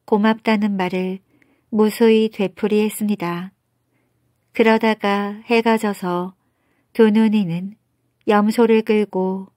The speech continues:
집으로 돌아왔습니다. 두 눈이가 집으로 돌아오자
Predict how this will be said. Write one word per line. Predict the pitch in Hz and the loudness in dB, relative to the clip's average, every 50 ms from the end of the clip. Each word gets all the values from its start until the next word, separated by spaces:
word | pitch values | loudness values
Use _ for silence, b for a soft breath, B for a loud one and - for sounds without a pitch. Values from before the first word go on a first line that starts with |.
| _ _ _ | _ _ _
집으로 | - - 226 220 226 226 220 220 220 | 0 2 4 4 6 4 4 2 0
돌아왔습니다. | 220 208 185 202 202 208 208 208 202 - - 202 196 190 - 170 170 175 180 185 - _ _ _ _ _ _ _ _ _ _ _ _ _ _ _ _ _ _ _ _ _ _ _ _ _ _ - | 0 -2 0 0 0 0 0 -2 -4 -6 -8 -6 -6 -6 -6 -6 -8 -8 -8 -12 -14 _ _ _ _ _ _ _ _ _ _ _ _ _ _ _ _ _ _ _ _ _ _ _ _ _ _ -4
두 | - - 233 226 | 2 4 4 6
눈이가 | 226 240 233 226 226 226 226 - 208 208 208 208 208 214 214 | 6 4 4 4 4 2 2 0 0 0 0 -2 -4 -6 -8
집으로 | - - 226 220 220 220 214 226 214 | -4 0 0 2 2 2 2 2 0
돌아오자 | 214 - 202 190 202 202 208 202 202 - - 185 175 180 185 190 196 | 0 0 -2 0 0 0 0 0 -2 -4 -4 -4 -4 -4 -6 -8 -10